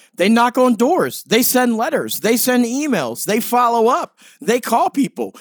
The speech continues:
They don't go to two, three marches, get stoned at a festival, and forget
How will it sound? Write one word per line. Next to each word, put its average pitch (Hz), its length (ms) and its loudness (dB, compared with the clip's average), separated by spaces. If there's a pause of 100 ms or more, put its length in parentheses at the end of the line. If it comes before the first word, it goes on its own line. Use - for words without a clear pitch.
(180)
They 226 140 4
don't 240 300 2
go 233 180 2
to 214 80 2
two, 254 300 2
three 214 240 -4
marches, 165 720 0
get 220 320 -2
stoned 226 480 0
at 190 80 0
a 180 60 -2
festival, 175 640 -2
and 170 180 -4
forget 214 640 -2